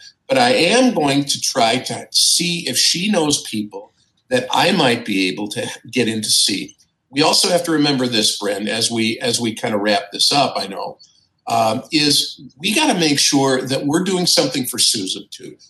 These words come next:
I, uh, I wanna make sure that there's some level of reciprocity. And one of the things that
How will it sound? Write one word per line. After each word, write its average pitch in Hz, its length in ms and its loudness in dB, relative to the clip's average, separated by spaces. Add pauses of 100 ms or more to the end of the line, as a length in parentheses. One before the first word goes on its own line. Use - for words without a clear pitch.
(280)
I, 151 220 2
uh, 151 400 2
I 151 120 4
wanna 196 240 0
make 147 200 0
sure 151 220 0
that 135 160 -2
there's 127 200 0
some 143 220 0
level 120 320 0
of 107 140 -6
reciprocity. 107 840 -2
And 123 200 -2
one 165 200 2
of 233 140 4
the 226 80 2
things 175 640 0
that 123 220 -2